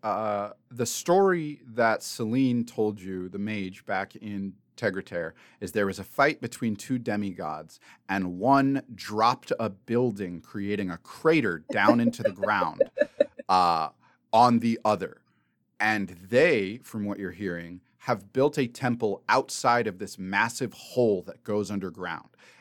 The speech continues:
Speaker 1: And they do not permit people to go down into that. They view it as a holy site and they worship it.
Speaker 2: So we
Speaker 1: So they
Speaker 2: can't
Speaker 1: have a
Speaker 2: go in the
Speaker 1: temple.
Speaker 2: crater,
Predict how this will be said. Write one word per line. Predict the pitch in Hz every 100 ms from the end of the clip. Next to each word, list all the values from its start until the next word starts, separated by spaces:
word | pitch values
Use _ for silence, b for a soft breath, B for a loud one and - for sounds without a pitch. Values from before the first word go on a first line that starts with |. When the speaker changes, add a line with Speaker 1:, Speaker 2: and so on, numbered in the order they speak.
| -
Speaker 1:
And | 101 98
they | 117 143 120 98 - 113
do | - 135 196
not | 147 127 123 90 - _ _ _ _
permit | - 110 120 208 127 98 - _ _ _ _
people | - 214 208 90 78 98 _ _ _ _ _ _
to | - 127 117 107 -
go | 135 135 123 101 95 92 _ _ _
down | - 117 120 120
into | 110 107 95 95
that. | 82 82
They | 104 101
view | 92 110 131
it | 123
as | 104
a | 98
holy | - - 170 165 120
site | - - 80 80 95
and | 92
they | 90
worship | 90 120 165 - 90
it. | 82
Speaker 2:
So | 233
we | 220
Speaker 1:
So | 127
they | 190
Speaker 2:
can't | 254
Speaker 1:
have |
a |
Speaker 2:
go | 214
in | 226
the |
Speaker 1:
temple. | 202 269 330
Speaker 2:
crater, | 254 196 185 -